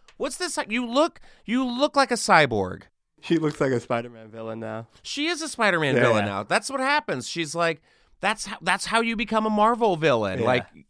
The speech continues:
Speaker 1: you survived a horrifying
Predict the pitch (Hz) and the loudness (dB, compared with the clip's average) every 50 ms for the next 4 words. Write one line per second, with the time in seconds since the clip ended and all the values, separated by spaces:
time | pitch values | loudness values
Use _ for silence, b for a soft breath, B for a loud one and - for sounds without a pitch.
0 | b b b b b b b b 160 170 156 - 196 180 165 175 175 185 196 175 | b b b b b b b b -8 -8 -4 -4 -4 -2 2 4 4 4 2 2
1 | 180 170 151 101 110 151 185 208 233 240 196 - - 214 208 214 214 214 214 214 | 0 -2 -2 -2 -2 2 4 4 4 4 2 0 -2 0 0 0 0 0 0 0
2 | 208 202 180 | -2 -2 -6